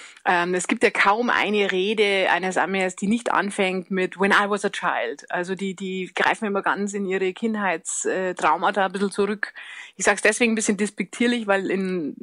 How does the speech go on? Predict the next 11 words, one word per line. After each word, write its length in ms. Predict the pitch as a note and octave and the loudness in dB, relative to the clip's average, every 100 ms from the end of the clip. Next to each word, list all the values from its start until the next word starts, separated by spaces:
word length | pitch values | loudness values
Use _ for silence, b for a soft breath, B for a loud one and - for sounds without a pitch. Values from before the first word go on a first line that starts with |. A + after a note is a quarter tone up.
| - | -6
Europa 580 | E3+ F3 G3 C#4 - G3+ | -4 0 0 0 2 0
und 140 | F3+ | 0
vor 100 | F3 | 2
allem 140 | E3 F3+ | 2 2
auch 100 | F3+ | -2
in 80 | E3 | 0
Deutschland 480 | E3+ F#3 G3 F#3 | 0 0 -2 -2
ist 280 | - F#3 - | -4 -6 -6
es 180 | F3 - | -8 -4
nicht 260 | F3+ E3+ - | -4 -4 -4
so 400 | F3 E3 D#3+ | 0 0 0